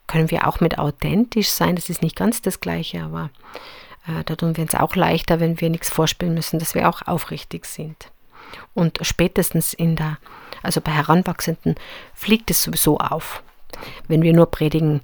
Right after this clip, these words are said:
es ist wichtig, dass man früh schlafen geht und nichts nascht und es dann auffliegt, dass wir jede Nacht vom Fernseher,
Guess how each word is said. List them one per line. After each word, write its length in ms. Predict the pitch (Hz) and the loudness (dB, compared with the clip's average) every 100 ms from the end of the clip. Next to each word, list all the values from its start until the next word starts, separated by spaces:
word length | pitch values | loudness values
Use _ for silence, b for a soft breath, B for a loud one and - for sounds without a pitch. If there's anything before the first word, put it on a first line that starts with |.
| B B | B B
es 200 | - - | -4 -2
ist 160 | 160 175 | 0 0
wichtig, 260 | 160 156 | 0 0
dass 200 | 147 147 | 0 0
man 100 | 156 | 0
früh 260 | - 160 160 | 0 0 2
schlafen 380 | - 156 156 160 | 2 0 2 0
geht 240 | 147 - | 0 -2
und 180 | 139 - | -2 -2
nichts 240 | 170 - | -4 -2
nascht 340 | 165 - - - | -2 0 -2 -2
und 320 | 156 - - | -6 -6 -6
es 220 | 151 - | -6 -4
dann 220 | 165 156 | -2 0
auffliegt, 500 | - 143 - 151 - | 0 0 -2 -6 -4
dass 180 | 156 - | -4 -2
wir 280 | 156 156 165 - | 0 0 -2 -2
jede 320 | 170 156 151 | 0 2 4
Nacht 360 | 139 151 - 196 | 2 0 -6 -6
vom 200 | - 165 | 0 0
Fernseher, 640 | - 160 160 - 165 160 | 2 0 0 -2 -4 -4